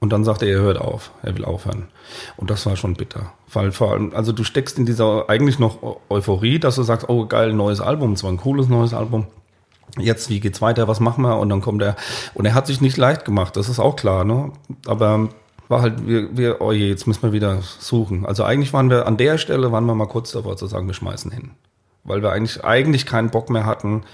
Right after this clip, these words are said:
wieder Bewerbungen, wieder Auditions machen, neue Leute holen. Wen holst du dir? Auf der anderen Seite, nach zwei, dreimal drüber schlafen, haben wir gesagt, scheiß drauf, es ist, es ist ja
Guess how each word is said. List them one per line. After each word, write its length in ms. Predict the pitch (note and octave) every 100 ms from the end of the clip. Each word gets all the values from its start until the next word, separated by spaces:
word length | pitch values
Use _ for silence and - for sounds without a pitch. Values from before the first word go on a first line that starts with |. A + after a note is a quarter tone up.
| - - - -
wieder 380 | G#2 A#2+ B2+ A#2
Bewerbungen, 800 | G#2 G2 G2+ G#2 G#2 G2+ G#2 G2
wieder 560 | A2+ A2+ G#2 G2+ G2 D2+ G2+
Auditions 480 | G#2+ G#2 G#2+ G#2+ G2+
machen, 400 | G2+ G2 G2+ G2
neue 360 | F#2+ F#2 F#2+ F#2
Leute 380 | F#2 F2+ -
holen. 260 | G2+ F2+ F2
Wen 260 | F#2+ F2+ F#2
holst 280 | G2+ F#2 -
du 40 |
dir? 220 | - -
Auf 140 | - B2
der 120 | B2+
anderen 300 | B2 D3 C#3
Seite, 440 | B2+ A#2+ A#2+ A#2+ A#2+
nach 380 | - G#2 G#2 G#2
zwei, 200 | - B2
dreimal 340 | A#2+ A2 A2 G#2
drüber 300 | B2 G2+ G2
schlafen, 380 | G2 G2 G#2
haben 80 | A2
wir 40 | G2
gesagt, 200 | F#2+ -
scheiß 240 | G2+ D#3
drauf, 220 | C#3 B2+
es 60 | -
ist, 220 | G2+ C3+ - _ -
es 140 | F#2+
ist 180 | F#2+ D#3+
ja 120 | C3